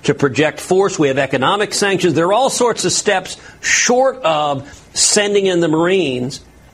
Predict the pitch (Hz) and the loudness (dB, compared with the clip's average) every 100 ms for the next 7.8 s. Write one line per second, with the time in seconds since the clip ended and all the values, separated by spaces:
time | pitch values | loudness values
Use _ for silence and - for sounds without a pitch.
0 | 180 175 175 185 202 294 - 294 226 - | -2 2 2 2 2 2 0 0 0 0
1 | 190 160 190 196 151 131 214 208 233 143 | 0 2 0 -2 -2 -2 0 0 0 0
2 | 165 190 175 165 151 143 127 156 147 143 | 0 0 0 -2 0 0 2 0 2 0
3 | 139 - - 151 160 - - - - 143 | -2 -2 0 0 -2 -8 -20 -12 -2 0
4 | 135 - 180 180 170 156 147 156 170 175 | 0 0 2 2 0 0 2 0 0 0
5 | 147 - 151 123 156 143 120 - 180 180 | -2 -2 -2 0 0 0 -4 -2 0 2
6 | 175 170 - - - 170 170 170 156 175 | 2 0 -4 -18 -4 0 2 2 0 0
7 | 160 160 170 147 147 147 160 | 0 0 0 2 0 0 0